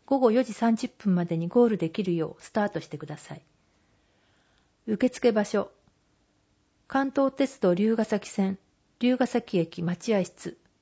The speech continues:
期間中の午前九時から十一時は毎日受付できます。受付後、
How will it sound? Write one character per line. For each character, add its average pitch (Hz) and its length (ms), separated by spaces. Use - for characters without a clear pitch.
期 - 120
間 262 260
中 254 220
の 175 180
午 247 160
前 185 240
九 262 100
時 226 120
か 175 120
ら 165 120
十 226 180
一 214 200
時 185 120
は 151 180
毎 262 200
日 202 240
受 170 180
付 180 220
で 175 100
き 175 120
ま 165 140
す。 - 200
受 254 180
付 240 280
後、 - 260